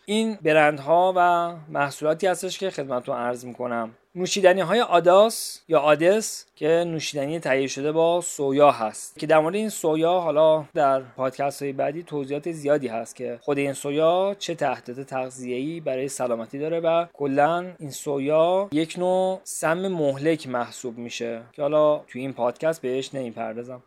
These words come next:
چای سبز آیاتاکا، آب میوه چیویتا، آب معدنی سیل، قهوه کاستا، آب معدنی دسانی، آب میوه‌ها و نکتارهای دلوال، شیرهای طعمدار فیرلایف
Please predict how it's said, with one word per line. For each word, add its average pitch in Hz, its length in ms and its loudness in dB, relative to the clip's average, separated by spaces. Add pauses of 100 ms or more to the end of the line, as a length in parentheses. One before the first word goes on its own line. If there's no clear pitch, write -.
چای 233 320 6
سبز 214 340 4
آیاتاکا، 165 960 4
آب 156 140 2
میوه 151 520 2 (140)
چیویتا، 165 880 4
آب 151 140 0
معدنی 143 500 0
سیل، 196 500 -8 (300)
قهوه 151 440 6
کاستا، 175 800 4
آب 156 120 2
معدنی 147 360 2
دسانی، 143 720 -4
آب 139 200 4
میوه‌ها 147 580 2
و 135 100 2
نکتارهای 143 760 0
دلوال، 139 720 4 (140)
شیرهای 196 600 4
طعمدار 175 880 2 (120)
فیرلایف 165 720 4